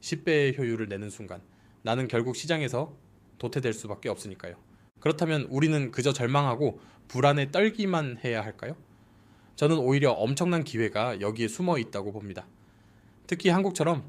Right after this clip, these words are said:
변화에 민감하고 적응력이 뛰어난 사회에는 더 큰 기회가 될 수 있습니다. 우리는 이미 K-팝, K-드라마, K-웹툰 같은 콘텐츠를 통해 전 세계에 우리의 창의력과 브랜드를 각인시킨 경험이 있습니다.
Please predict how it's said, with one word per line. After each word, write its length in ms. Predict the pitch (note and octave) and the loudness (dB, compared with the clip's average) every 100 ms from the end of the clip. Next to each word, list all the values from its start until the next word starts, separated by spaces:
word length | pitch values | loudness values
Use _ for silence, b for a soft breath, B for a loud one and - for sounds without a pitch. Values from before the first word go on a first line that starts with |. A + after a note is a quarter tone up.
| - - _ | -14 -20 _
변화에 320 | - B2+ C#3+ C3+ | -2 2 4 4
민감하고 680 | A#2+ B2+ D3 C3+ D3 A2+ - | 2 4 4 4 2 0 -2
적응력이 480 | - A#2 C3+ B2 B2 | -4 0 0 -2 -4
뛰어난 560 | - C#3+ C3+ B2+ B2 - | -2 0 0 -4 -8 -6
사회에는 520 | - E3 D#3 C3+ A2+ | 2 4 4 2 -2
더 160 | A#2+ | -4
큰 180 | - F#3+ | 0 0
기회가 300 | F3+ B2+ C3+ | 4 2 2
될 120 | B2 | 0
수 100 | G2+ | -4
있습니다. 400 | F#2 - F#2 - - B B B B B B | -10 -12 -14 -16 -20 B B B B B B
우리는 340 | C3+ D#3 D3+ | 2 4 4
이미 340 | B2 D3+ C#3+ C#3 B B - | 2 2 0 -2 B B -8
K-팝, 560 | - F3+ F3 G#2+ F#2 - - _ | 2 4 4 -2 -6 -10 -20 _
K-드라마, 640 | - F3 D#3+ A2 G2 F#2 - - - - | 2 4 4 0 -6 -8 -14 -20 -20 0
K-웹툰 560 | F#3 F3+ A2+ - D3 | 4 4 2 0 -2
같은 240 | B2+ - A2+ | -4 -4 -8
콘텐츠를 480 | D#3 D3+ C#3 A#2 | -4 -4 -4 -6
통해 320 | - A2+ C#3 - B B B B B | -8 -6 -6 -8 B B B B B
전 180 | A#2+ B2+ | -2 2
세계에 540 | C#3+ B2+ C#3 B2+ E2+ | 2 4 2 2 -2
우리의 440 | A2 A2+ B2 B2 A#2 | -8 -4 0 0 -2
창의력과 640 | - F#3+ E3+ - B2 A2+ | -2 0 0 -2 -2 -2
브랜드를 420 | A#2 A#2+ A#2 A2+ | -2 -2 -2 -6
각인시킨 500 | - A2+ C#3+ C#3 C3+ | -6 -2 -2 -2 -6
경험이 320 | A2 F#2+ G2 F#2+ | -8 -8 -8 -8
있습니다. 400 | - F#2 F2 | -10 -12 -12